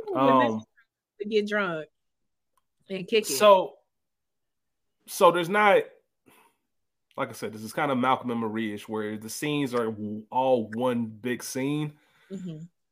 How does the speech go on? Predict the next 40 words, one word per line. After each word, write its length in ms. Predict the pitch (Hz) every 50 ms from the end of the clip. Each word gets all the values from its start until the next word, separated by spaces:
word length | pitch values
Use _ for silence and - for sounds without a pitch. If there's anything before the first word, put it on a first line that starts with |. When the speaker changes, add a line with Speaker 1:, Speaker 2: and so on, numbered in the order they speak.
| _ -
Speaker 2:
Let's 180 | 151 226 220 214
look 140 | 202 196 190
at 100 | 165 156
it 80 | 139
from 120 | - 139 135
this 140 | 143 139
perspective. 500 | - - 110 - - 117 104 - 110 104
Are 100 | 110 120 123
there 120 | 139 131
any 220 | 147 170 180 170 151
conversations 880 | - 175 156 147 123 117 - - - 131 139 123 - - 113 104 101
that 180 | 113 110 - -
you 60 | 110
guys 300 | 107 113 107 104 107 -
wanna 140 | 110 104 107
have 280 | 110 107 104 104 104 -
about 480 | 104 110 107 104 101 95 - - _ -
the 80 | 110
dialogue 500 | 101 - 110 110 104 101 104 104 101 101
that 120 | 104 - -
they 140 | 117 113 107
shared? 360 | - - 90 92 - - - _ - - 262 - - _ _ _ _ _ _ _ _ _
Speaker 1:
Well, 600 | 220 226 247 247 247 247 240 233 226 247 247 - _ _ _ _ _ _ _ _ _ -
I, 180 | 196 208 269 349
I've 100 | 339 -
got 120 | 294 392 440 - - 480 523 523 466
a 40 | 466
couple 420 | - - 302 269 - 226 220 202
of 100 | 190 196
scenes, 520 | 196 - - 196 185 180 180 170 170 - - 175
and 200 | 202 202 202 202
literally 320 | 226 277 302 269 247 226
just 260 | 202 196 196 202 -
a 60 | 185
couple, 300 | 180 - 190 190 - 175
because 340 | 175 175 170 - 175 175 -
to 120 | - - 185
Speaker 2:
Okay. 140 | 175 151
Speaker 1:
your 100 | 131 135
point, 160 | 151 196 180